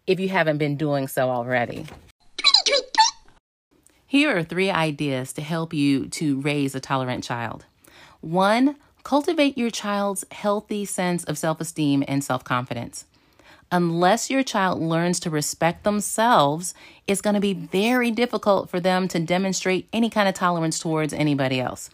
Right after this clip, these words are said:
So to do this, try to foster self-esteem and self-confidence by giving them a role to play within your family.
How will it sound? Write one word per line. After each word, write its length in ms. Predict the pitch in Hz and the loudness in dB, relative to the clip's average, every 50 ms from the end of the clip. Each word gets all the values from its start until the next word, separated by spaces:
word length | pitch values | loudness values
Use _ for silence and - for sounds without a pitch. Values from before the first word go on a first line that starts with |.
| _ _ - - - - - - | _ _ -20 -20 -20 -20 -20 -12
So 300 | - - - 202 190 190 | -6 0 4 4 4 4
to 100 | 185 - | 4 0
do 300 | 190 165 - 226 269 294 | -2 -2 0 2 2 2
this, 260 | 262 190 175 175 175 - | 2 2 0 0 0 -2
try 220 | - 214 226 262 | -4 -2 -2 -2
to 80 | 254 233 | -2 -2
foster 440 | - - 180 180 185 180 - 180 | 0 0 2 2 0 0 -2 -4
self-esteem 760 | 175 - - 170 175 170 165 165 - - - 160 156 165 160 156 | -4 0 0 0 0 0 -2 -4 -4 -2 0 0 2 2 0 0
and 160 | - 139 143 | 0 0 -2
self-confidence 880 | 143 - 165 160 - - - 170 160 165 160 - 143 139 135 135 - - - - - - - - | 0 0 -2 -2 -2 -2 -4 -2 0 -2 -2 -2 -2 -2 -2 -2 -4 -8 -14 -20 -20 -20 -10 -2
by 220 | 170 180 175 170 | 0 2 2 2
giving 360 | 165 170 214 226 254 247 226 | 0 0 -2 -2 0 0 0
them 540 | 208 190 175 143 170 170 170 170 170 170 - - | 0 0 2 2 2 2 0 0 -2 -2 0 0
a 100 | 156 151 | 0 0
role 560 | 143 143 147 139 147 147 151 147 135 127 139 | 0 2 2 4 4 4 2 0 0 -2 -4
to 120 | - - 143 | -4 -4 -6
play 340 | - - 147 135 131 135 | -4 -2 -2 -2 -2 -2
within 320 | 131 131 135 135 143 139 135 | -2 -2 -2 0 2 2 2
your 120 | 135 131 | 2 0
family. 520 | 131 - 135 127 127 123 - - 104 - | 0 -2 -2 -2 -2 -2 -4 -6 -8 -10